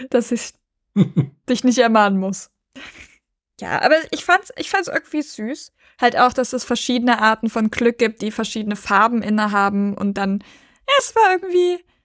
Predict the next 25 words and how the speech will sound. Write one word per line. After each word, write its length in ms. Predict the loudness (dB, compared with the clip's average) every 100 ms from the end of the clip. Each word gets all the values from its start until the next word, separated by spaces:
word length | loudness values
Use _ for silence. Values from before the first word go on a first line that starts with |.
| _
war 200 | 2 2
ganz 240 | 4 0 -2
gut, 260 | -6 -6 -6
denke 300 | -4 -2 -4
ich. 260 | -6 -10 -20 _ _
Es 140 | -4 2
war 120 | 4
jetzt 220 | 4 2
halt 160 | 0 0
kein 240 | -2 -2
krasser 340 | -2 -4 -2
Text, 480 | -2 -4 -4 -10 -12
war 360 | -2 4 4 2
kein, 640 | 0 0 0 -2 -6 -8 _ _ _ -8
keine 420 | 0 2 4 2
Tiefgründigkeit 1200 | 2 0 0 -4 -2 0 0 -2 -2 2 2 2
oder 200 | -2 -2
so 140 | -2 -6
drin, 360 | -6 -2 0 0
aber 180 | -2
an 100 | -4
sich 240 | -4 -6 -4
war's 200 | -4 -4
ganz 220 | -4 -2
nett. 280 | -4 -4